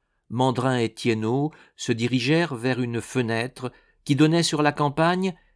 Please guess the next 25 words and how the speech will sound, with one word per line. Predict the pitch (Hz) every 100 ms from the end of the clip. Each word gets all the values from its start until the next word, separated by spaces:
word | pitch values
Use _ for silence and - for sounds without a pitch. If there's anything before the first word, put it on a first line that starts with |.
| -
et | 147
par | 160 156
laquelle | 151 170 190
ils | 160
s'empressèrent | 143 - 156 151 143 175 156
de | 127
déguerpir. | 117 98 104 - 87 82 67 - - _ _ _ _ - - - - -
En | 104 101 -
hâte, | 127 143 - 107 - _ _ _ -
ils | 113 101
s'élancèrent | 143 135 131 - 135 -
sur | 117 110
leurs | 107
chevaux | - 120 165
qui | 175 123
attendaient | 107 113 117
sur | 117 123
le | 127
chemin, | - 127 117 104 - _ _ _ _ _ _ -
et |
ils | 156 151
disparurent | 135 143 - 131 135 127 113
au | 107
triple | - - 139 - 120
galop | 113 110 110 113